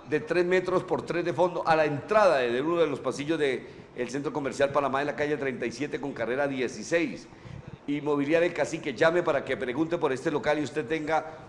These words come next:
una buena inversión en diciembre, para que se lo venden.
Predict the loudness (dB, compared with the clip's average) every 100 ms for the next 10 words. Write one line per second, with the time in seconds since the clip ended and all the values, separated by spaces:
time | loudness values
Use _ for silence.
0 | -4 0 0 0 0 0 0 0 -2 -2
1 | -6 0 2 2 -2 -8 -14 -20 -18 -8
2 | -6 -6 -2 2 4 4 2 -2